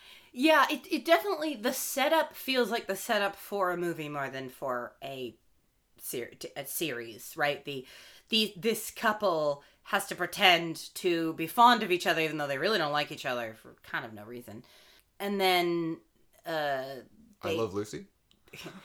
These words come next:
Speaker 1: Then they end up, they're gonna end up falling in love. I mean, you know what? If, if Daphne and the Duke of Hastings don't end up falling in love, I will eat my entire hat after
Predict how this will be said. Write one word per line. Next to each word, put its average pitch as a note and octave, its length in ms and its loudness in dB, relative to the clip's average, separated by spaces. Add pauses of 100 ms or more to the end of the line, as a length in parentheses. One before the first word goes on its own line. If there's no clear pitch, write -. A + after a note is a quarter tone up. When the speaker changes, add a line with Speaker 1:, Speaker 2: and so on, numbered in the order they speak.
(160)
Speaker 1:
Then B3 180 8
they A#3+ 180 12
end G#3+ 180 8
up, F#3+ 140 6
they're A#3 120 4
gonna A#3 120 4
end A3 120 4
up F#3+ 100 2
falling F#3 260 2
in E3+ 80 2
love. D#3+ 240 4
I A3 80 0
mean, G#3+ 160 0 (400)
you A#3 140 -2
know G#3+ 140 6
what? G#3 360 4 (520)
If, A3+ 260 -2 (280)
if A3 200 -4
Daphne A#3 520 2
and G3+ 320 -2 (220)
the G3 100 -2
Duke F3+ 180 -2
of E3+ 40 -8
Hastings F3+ 480 -4
don't E3+ 320 -4
end A#3 140 -4
up A#3 100 -6
falling B3 380 -2
in B3+ 140 -4
love, C4 380 -2 (500)
I G#3 280 6
will F3 480 0
eat G3+ 400 -8
my F3 240 -4
entire D#3 640 0
hat D3+ 460 2 (300)
after G3 640 8